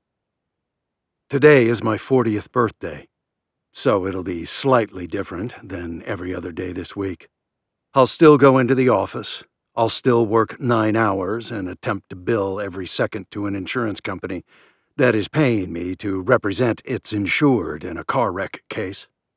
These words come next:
I'll still have a coffee break around ten thirty, and I'm sure I'll shoot the bull with Steve Ledyard.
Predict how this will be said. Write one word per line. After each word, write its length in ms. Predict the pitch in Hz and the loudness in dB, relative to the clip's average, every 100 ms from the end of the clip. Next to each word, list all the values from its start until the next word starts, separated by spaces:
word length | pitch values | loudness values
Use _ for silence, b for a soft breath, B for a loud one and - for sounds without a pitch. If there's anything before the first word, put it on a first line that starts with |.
| _ _ _ _ _ _ - | _ _ _ _ _ _ 4
I'll 120 | 147 | 4
still 300 | - 165 131 | 8 8 8
have 120 | 120 | 6
a 60 | 123 | 2
coffee 420 | - 139 107 95 | 2 2 2 -2
break 360 | 101 101 107 127 | -4 -4 -4 -4
around 400 | 95 95 90 - | -6 -4 -6 -6
ten 280 | 117 98 | -6 -6
thirty, 520 | 90 113 98 80 87 _ _ _ _ | -2 -2 -2 -4 -12 _ _ _ _
and 360 | - 117 120 123 | -6 -2 0 2
I'm 220 | 101 98 | 0 -2
sure 360 | 95 107 107 117 | -2 0 2 2
I'll 220 | 92 92 | 0 -2
shoot 300 | - 107 90 | -4 -4 -4
the 80 | 92 | -4
bull 400 | 107 123 113 107 | 0 2 2 0
with 240 | 95 90 | -2 -4
Steve 420 | - - 113 101 | -8 -4 -2 -2
Ledyard. 480 | 95 113 92 90 76 | 0 0 0 -6 -8